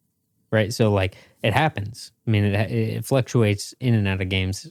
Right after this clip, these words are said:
all the time. Like, you have to be able to control that and manipulate it to your advantage as much as possible. And, like,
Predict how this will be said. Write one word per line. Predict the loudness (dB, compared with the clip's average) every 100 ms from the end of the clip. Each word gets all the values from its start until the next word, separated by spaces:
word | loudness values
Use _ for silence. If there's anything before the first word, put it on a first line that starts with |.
| _ _ -2
all | -2
the | -2
time. | -4 -6 -10 _ _ _ _ _ _ -2
Like, | 0
you | 4 4
have | 4
to | 2
be | 2
able | 2
to | -2 0 0 -4 _ _ -12
control | -8 -8 -4 0 2 2
that | 2 0 -2
and | -4
manipulate | -2 -2 -2 -2 -2 -2
it | -6
to | -6
your | -6 -6
advantage | -4 -4 -2 -2
as | -2 -2
much | -4 -6
as | -8
possible. | -6 -6 -2 0 0
And, | 0
like, | -2